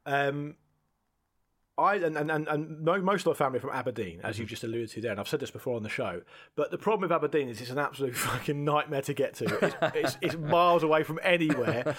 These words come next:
Speaker 2: <laughs>
Speaker 1: and it's, it's not, I don't wanna be disrespectful, it's not the most beautiful part of Scotland, and as my granddad always says, "It's not the end of the world, but you can see it from there."
Speaker 2: Yeah.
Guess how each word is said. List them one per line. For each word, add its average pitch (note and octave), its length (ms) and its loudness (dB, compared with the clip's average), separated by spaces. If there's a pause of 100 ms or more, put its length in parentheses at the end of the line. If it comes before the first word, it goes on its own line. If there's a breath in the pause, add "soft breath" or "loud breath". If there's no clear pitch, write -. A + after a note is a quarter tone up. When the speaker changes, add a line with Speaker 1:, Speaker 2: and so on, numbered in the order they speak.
(100)
Speaker 2:
<laughs> - 140 -8
Speaker 1:
and D3+ 140 2
it's, D3 260 -4
it's F3 200 -2
not, E3+ 360 2 (380)
I D#3 80 2
don't F3+ 120 4
wanna E3 100 0
be D3+ 80 4
disrespectful, C#3 680 -2 (320 loud breath)
it's - 160 -8
not D#3+ 260 0
the D3 80 2
most C#3 240 0
beautiful C#3+ 320 -2
part A#2 220 0
of - 60 -12
Scotland, C#3 340 0
and C3+ 80 0
as B2+ 80 -4
my C3 120 -2
granddad D3+ 340 2
always A#2 260 0
says, C#3+ 400 2 (540 loud breath)
"It's C#3 120 -14
not E3 220 0
the C#3 80 2
end C3 140 -4
of A2 40 -10
the B2 100 0
world, A#2 260 0
but A2+ 120 -2
you B2 100 -6
can A#2+ 120 -8
see D#3+ 160 2
it C#3 140 2
from G#2+ 160 -6
there." F#2 200 -6
Speaker 2:
Yeah. G2+ 180 2